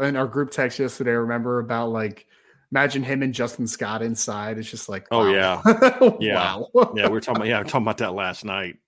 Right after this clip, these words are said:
Speaker 2: Yeah, absolutely. Here's one from John A one. Which opponent would, would be the sweetest payback bowl victory for Notre Dame? Bama, L S U, Oklahoma, o-, uh,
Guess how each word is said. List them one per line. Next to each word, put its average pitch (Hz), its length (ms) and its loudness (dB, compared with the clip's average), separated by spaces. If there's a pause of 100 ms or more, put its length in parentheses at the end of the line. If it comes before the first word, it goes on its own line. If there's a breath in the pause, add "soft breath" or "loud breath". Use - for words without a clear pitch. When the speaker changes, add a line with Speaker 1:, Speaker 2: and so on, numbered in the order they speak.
(100)
Speaker 2:
Yeah, 92 220 -14
absolutely. 90 760 -10 (580 soft breath)
Here's 151 200 2
one 156 140 4
from 123 140 0
John 127 240 4
A 120 100 4
one. 120 260 0
Which 156 200 0
opponent 143 480 -2
would, 127 180 2
would 123 220 -2
be 127 80 -2
the 110 100 -6
sweetest 135 560 -6
payback 120 500 -2
bowl 117 200 -4
victory 117 320 -4
for 113 100 -10
Notre 107 160 -4
Dame? 117 300 -4
Bama, 117 420 -4
L 107 180 -6
S - 220 -8
U, 123 300 -2
Oklahoma, 117 760 -6 (1000)
o-, 98 140 -6 (120)
uh, 82 400 -16